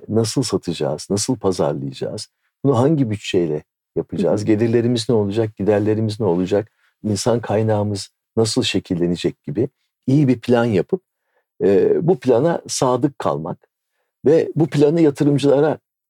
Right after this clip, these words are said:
Speaker 1: tabii iyi anlatabilmek, bu çok
Speaker 2: Tabii ki.
Speaker 1: önemli. Yani kendinizi izah ederseniz ve yaptığınız iş zaten iyiyse yatırımcı da bulursunuz.
Speaker 2: Hı hı.
Speaker 1: Ve planınıza sadık kalıp o gelişmeyi gösterirseniz yatırımcı da size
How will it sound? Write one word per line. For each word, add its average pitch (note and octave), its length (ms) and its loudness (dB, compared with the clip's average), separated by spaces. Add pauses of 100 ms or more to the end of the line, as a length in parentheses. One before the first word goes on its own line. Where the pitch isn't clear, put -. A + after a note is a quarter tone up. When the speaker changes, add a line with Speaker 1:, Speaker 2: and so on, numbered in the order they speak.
Speaker 1:
tabii C3 220 0
iyi C#3+ 200 6
anlatabilmek, G2 800 -2
bu B2 80 -2
çok G#2+ 180 0
Speaker 2:
Tabii F2 140 -2
ki. D2+ 40 -2
Speaker 1:
önemli. A#1 300 -6 (440)
Yani F#2 260 0 (340)
kendinizi B2 500 0
izah A#2+ 380 0
ederseniz A#2+ 720 -2 (400)
ve A2+ 80 4
yaptığınız A#2+ 560 0
iş - 120 -4
zaten A2+ 520 -2
iyiyse F#3+ 540 0 (560)
yatırımcı D3+ 540 2
da G2 120 2
bulursunuz. E2 680 -10
Speaker 2:
Hı G#3 60 -2
hı. G3+ 160 -8 (520)
Speaker 1:
Ve C#3+ 220 2 (400)
planınıza D3 460 4
sadık C3+ 480 0
kalıp A2+ 280 0 (220)
o C3+ 160 2
gelişmeyi C3+ 480 2
gösterirseniz D#3 800 0 (520)
yatırımcı F3 540 2
da D#3 100 4
size - 380 0